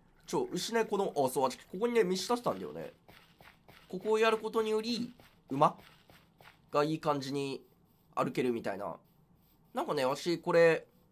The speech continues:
つなげた感じにしたんだけど、みんなからコメントで橋って言われて、あ、これが橋かと思って。なんか橋って言うとね、動物の森みたいな、ちょっとアーチ状っていうのかな。なんかそういうイメージだったんだけど、いくよ。はい。お！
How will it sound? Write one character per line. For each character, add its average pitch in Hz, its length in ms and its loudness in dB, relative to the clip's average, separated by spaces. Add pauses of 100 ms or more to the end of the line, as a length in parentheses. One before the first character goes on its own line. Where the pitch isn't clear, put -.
(540)
つ - 140 -4
な 226 100 4
げ 233 100 0
た 233 300 4
感 214 240 -2
じ 202 100 -6
に 214 60 -2
し - 60 -10
た 208 100 0
ん - 20 0
だ 139 80 -2
け 113 80 -2
ど、 113 340 -2
み 180 100 -6
ん - 20 -2
な 247 100 0
か 196 80 2
ら 120 60 -2
コ 143 100 -8
メ 147 80 -4
ン - 20 -6
ト 143 100 -2
で 139 60 0
橋 160 160 -4
っ - 20 0 (180)
て - 100 -18
言 135 100 0
わ 113 60 0
れ 113 60 -6
て、 98 340 -6
あ、 117 80 -4 (320)
こ 190 160 0
れ 294 120 2
が 359 80 2
橋 370 380 0
か 185 120 8
と - 100 -4
思 220 80 -4
っ - 80 -10
て。 - 260 -8 (440)
な 185 80 -2
ん 185 40 -6
か 160 120 0
橋 165 60 -6
っ - 180 -6
て - 80 -20
言 151 100 0
う 123 40 -4
と 120 100 -6
ね、 101 160 -6
動 151 180 -2
物 175 220 -4
の 165 80 0
森 160 180 2
み 165 80 -2
た 139 100 -4
い 104 60 -4
な、 101 80 -10
ち - 80 -12
ょ 226 40 -12
っ - 20 -18
と - 160 -8
ア 135 180 6
ー 147 60 6
チ 139 160 -6
状 135 140 0
っ - 60 -10
て - 80 -8
い 123 40 -4
う 104 40 -6
の 92 60 -12
か 78 80 -8
な。 67 100 -8 (280)
な 196 80 -8
ん - 20 -4
か 165 60 -4
そ 226 140 -4
う 277 40 -4
い 302 80 0
う - 40 -6
イ 262 100 -8
メ 262 80 0
ー 165 40 2
ジ - 120 -4
だ 104 80 -6
っ - 60 -20
た 95 100 -8
ん 78 40 -8
だ 78 60 -12
け 78 80 -8
ど、 82 220 -8
い 156 80 -14
く 208 80 -8
よ。 196 260 0 (680)
は - 80 -6
い。 - 140 -6 (960)
お！ 359 320 8